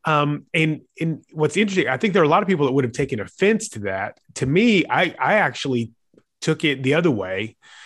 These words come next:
I said, "Well, if he wasn't expecting a whole lot, and yet he's still willing to sit down and have a conversation with me at the end of it, then it means apparently I did something that he wasn't expecting." I knew other people at that exact same camp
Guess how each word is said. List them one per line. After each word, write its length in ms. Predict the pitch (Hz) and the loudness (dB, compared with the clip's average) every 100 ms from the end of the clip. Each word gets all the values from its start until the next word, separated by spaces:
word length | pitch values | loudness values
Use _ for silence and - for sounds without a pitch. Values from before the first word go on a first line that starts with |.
| - - _ - | -20 -20 _ -10
I 60 | |
said, 260 | - 156 135 | -2 -2 0
"Well, 180 | 147 143 | 2 2
if 100 | 160 | 2
he 200 | 180 160 | 0 0
wasn't 380 | 151 214 208 170 | 0 2 2 0
expecting 480 | 117 - 208 214 | -2 -4 -4 0
a 80 | 147 | 0
whole 200 | 113 131 | 0 0
lot, 380 | 127 117 139 - - | 2 2 0 -4 -6
and 160 | 143 151 | -2 0
yet 280 | 165 156 - | 0 0 -6
he's 200 | 139 147 | -6 -2
still 200 | - 208 | 2 4
willing 240 | 208 165 | 4 2
to 40 | 135 | 0
sit 180 | 190 | -2
down 120 | 160 143 | 0 -2
and 100 | 139 | -2
have 120 | 139 | -4
a 40 | |
conversation 640 | 127 135 120 - 202 - | -4 -4 -4 -4 -2 -2
with 180 | 139 123 | -2 -2
me 100 | 131 | -2
at 80 | 123 | -4
the 120 | 123 | -4
end 100 | 120 | -6
of 80 | 123 | -4
it, 160 | 135 135 | -4 -4
then 100 | 135 | -4
it 80 | 143 | 0
means 360 | 151 147 - - | 0 -2 -6 -12
apparently 360 | 131 185 226 | -4 0 2
I 60 | 165 | 2
did 220 | 139 123 | 0 -4
something 440 | - 233 247 180 143 | -2 0 0 0 0
that 120 | 131 | 0
he 60 | |
wasn't 360 | 123 139 123 113 | 0 0 0 -6
expecting." 720 | 98 - - 143 - 87 104 _ - - - - - | -10 -8 -4 -4 -6 -16 -16 _ -20 -20 -20 -20 -4
I 80 | 175 | 0
knew 180 | 214 180 | 4 4
other 180 | 196 233 | 2 0
people 280 | 190 175 | -2 0
at 100 | 135 | 0
that 140 | 147 131 | 0 0
exact 400 | 113 110 151 - | 0 0 -2 -2
same 220 | 151 123 | -4 -4
camp 400 | 110 160 135 98 | -4 -4 -4 -6